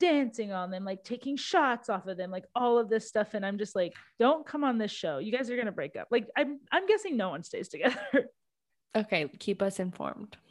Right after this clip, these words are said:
Speaker 1: I will. I'll let you know. I'm probably gonna binge it hella from my wisdom teeth, so.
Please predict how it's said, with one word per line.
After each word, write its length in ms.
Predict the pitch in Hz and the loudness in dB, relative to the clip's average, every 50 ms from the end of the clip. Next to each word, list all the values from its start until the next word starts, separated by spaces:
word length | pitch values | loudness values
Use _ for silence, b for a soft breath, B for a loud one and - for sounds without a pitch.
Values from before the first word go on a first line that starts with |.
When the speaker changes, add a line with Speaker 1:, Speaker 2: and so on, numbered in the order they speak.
| _ _ - | _ _ -10
Speaker 1:
I 100 | 208 208 | -8 -6
will. 140 | 185 180 170 | -4 -4 -4
I'll 180 | 151 120 190 | -2 -2 0
let 260 | 196 190 185 190 - - | 0 -2 -2 -4 -8 -10
you 60 | 185 | -8
know. 240 | 175 165 156 151 - | -8 -6 -6 -6 -6
I'm 140 | - 196 202 | -4 -2 0
probably 220 | 220 214 202 208 | 2 2 2 2
gonna 120 | 208 202 196 | 0 -2 -2
binge 280 | 185 180 185 185 175 | -2 -2 -2 -2 0
it 140 | 175 180 151 | -2 -2 -2
hella 440 | 151 185 180 175 170 170 165 160 165 - | -2 -2 -2 0 2 2 0 0 -2 -4
from 120 | - 170 | -8 -10
my 100 | 170 160 | -8 -8
wisdom 320 | 151 139 143 - - 127 113 | -8 -6 -8 -8 -10 -12 -14
teeth, 220 | - - - 123 - | -12 -12 -12 -14 -14
so. 260 | - - 87 - | -14 -14 -14 -14